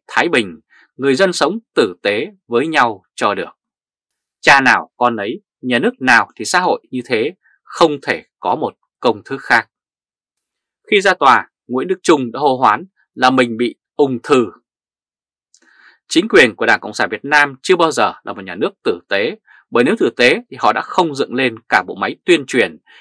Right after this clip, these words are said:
để bao che cho cái xấu và bịa ra những chuyện tốt, rồi nhồi vào đầu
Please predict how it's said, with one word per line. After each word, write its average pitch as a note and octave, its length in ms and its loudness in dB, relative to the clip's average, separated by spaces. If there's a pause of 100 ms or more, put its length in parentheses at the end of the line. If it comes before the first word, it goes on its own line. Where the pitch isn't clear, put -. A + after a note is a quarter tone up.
(140)
để G#2+ 100 0
bao C#3 200 6
che B2+ 260 0
cho A2 120 -10
cái A#2+ 160 -6
xấu B2+ 400 -2 (100)
và A#2+ 80 -2
bịa C#3+ 220 0
ra C#3 140 0
những C#3+ 140 -6
chuyện - 220 -10
tốt, G3 180 2 (420)
rồi C3+ 200 2
nhồi C3 200 2
vào B2 100 -2
đầu A#2+ 280 0